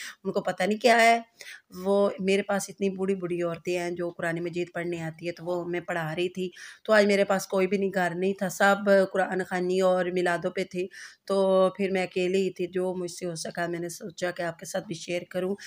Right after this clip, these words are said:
मेरे पास वो भी आती है जिनके निकाह हो चुके होते हैं, रुखसती होने वाली होती है और कुरान मजीद नहीं पढ़ सकती और नहीं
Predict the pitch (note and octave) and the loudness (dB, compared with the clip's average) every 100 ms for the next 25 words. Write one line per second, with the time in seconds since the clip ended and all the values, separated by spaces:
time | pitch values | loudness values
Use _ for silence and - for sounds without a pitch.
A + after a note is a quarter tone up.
0 | - - _ G3+ G#3+ A3 A3 A3 G#3 - | -16 -18 _ 2 4 4 4 2 2 0
1 | G#3 F3 A3 A3 G3 F#3 G#3 G3 G3 G3+ | 0 2 2 4 4 4 0 0 0 0
2 | F#3+ G3+ G3+ F3 D#3+ G3 G#3+ F#3 - G3 | 0 4 4 4 -2 -4 -2 -2 2 2
3 | F#3 - A3 G3+ G3 F3+ F#3 F#3 F3+ E3+ | 2 -4 -10 -4 -2 0 0 0 -2 -4
4 | - F#3 F3 F#3 F3 F#3 G3 F3 G3 F#3+ | -2 -2 -2 -2 0 0 0 2 2 2
5 | F3 F3 A3 G3+ F#3 G3 - - G3+ G3 | 0 2 4 2 2 -4 -8 -2 2 4
6 | F3+ G3 G#3+ | 4 2 2